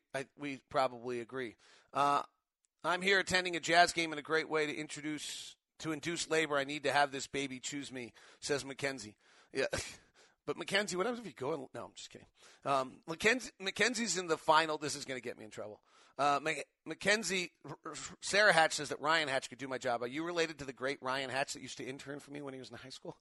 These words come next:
I love Ryan. Uh, Mackenzie's in the third stage of pregnancy. Um, the, you know, there are three stages of pregnancy. Like, it's, "Oh, I'm pregnant, I'm pregnant, I'm pregnant, I'm pregnant, I'm pregnant, I'm pregnant." So happiness. Then there's the, "Oh my gosh, I have to raise this child. Oh my gosh, I have to raise this child."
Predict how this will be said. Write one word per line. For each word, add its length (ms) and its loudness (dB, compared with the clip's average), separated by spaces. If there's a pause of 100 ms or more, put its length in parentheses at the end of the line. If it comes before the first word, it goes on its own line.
I 20 -18
love 220 -12
Ryan. 220 -20 (1000)
Uh, 220 0 (320)
Mackenzie's 500 2
in 80 -2
the 60 -6
third 320 0
stage 260 -2
of 100 -18
pregnancy. 520 -4 (440)
Um, 540 2 (400)
the, 160 -2
you 80 -2
know, 120 0
there 100 2
are 40 0
three 220 -2
stages 400 -2
of 80 -14
pregnancy. 380 -4
Like, 260 -8
it's, 260 -10
"Oh, 100 -2
I'm 100 -2
pregnant, 280 -6
I'm 60 -10
pregnant, 240 -12
I'm 60 -14
pregnant, 240 -16
I'm 40 -20
pregnant, 260 -12
I'm 40 -16
pregnant, 280 -14
I'm 20 -20
pregnant." 320 -18
So 180 -4
happiness. 400 0 (260)
Then 140 2
there's 160 -2
the, 100 -6 (160)
"Oh 80 -4
my 100 -2
gosh, 200 -2
I 60 -2
have 60 -8
to 80 -12
raise 180 -8
this 100 -10
child. 240 -4
Oh 60 -8
my 80 -12
gosh, 200 -8
I 40 -6
have 80 -12
to 80 -14
raise 160 -12
this 80 -14
child." 240 -8